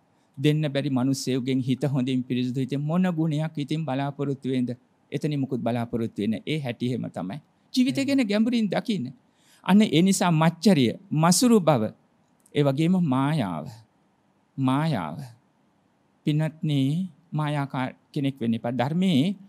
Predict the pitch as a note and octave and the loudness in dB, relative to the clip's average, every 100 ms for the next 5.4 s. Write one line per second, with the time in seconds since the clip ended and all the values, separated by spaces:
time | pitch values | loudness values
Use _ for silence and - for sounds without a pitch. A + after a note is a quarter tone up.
0 | _ _ B2+ C3+ C3+ F#3 G3 F3+ C#3+ D#3 | _ _ 0 0 2 2 4 4 2 2
1 | E3+ F3 F#3 F3 E3+ D#3+ E3 D3 C3+ C3+ | 0 0 0 -2 -2 -2 -2 0 -2 0
2 | F3 G3+ F3 G3 G3+ F3+ D3 C3+ D3 F#2+ | 2 2 2 0 0 0 0 0 -2 -4
3 | D#2+ - _ _ _ - G3+ G#3+ A3 A3 | -6 -12 _ _ _ 2 6 6 6 4
4 | G3 F3 G3+ F#3+ D3+ D#3 D3+ C#3+ C#3+ E3+ | 6 4 4 4 2 2 0 0 0 2
5 | G3 E3 A#2 | 2 2 0